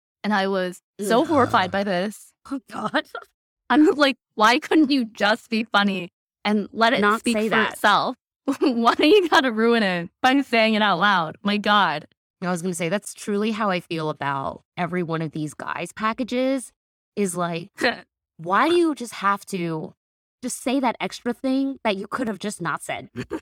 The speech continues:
Speaker 2: You know, just don't say it.
Speaker 1: Again, to be extremely fair to everyone,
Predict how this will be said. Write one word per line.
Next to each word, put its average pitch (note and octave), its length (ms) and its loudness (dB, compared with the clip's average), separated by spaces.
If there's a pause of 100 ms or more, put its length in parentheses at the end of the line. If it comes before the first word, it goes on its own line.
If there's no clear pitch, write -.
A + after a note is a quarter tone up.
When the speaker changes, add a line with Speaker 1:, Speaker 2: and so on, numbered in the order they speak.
(240)
Speaker 2:
You A#3+ 100 0
know, G#3+ 240 0
just F4 200 0
don't F4 200 4
say F4+ 120 2
it. D4 260 4 (420)
Speaker 1:
Again, A3 560 0 (100)
to B3+ 140 -2
be G#3+ 160 0
extremely G3 540 -4
fair E3+ 240 -4
to F3+ 80 -4
everyone, F#3 560 -2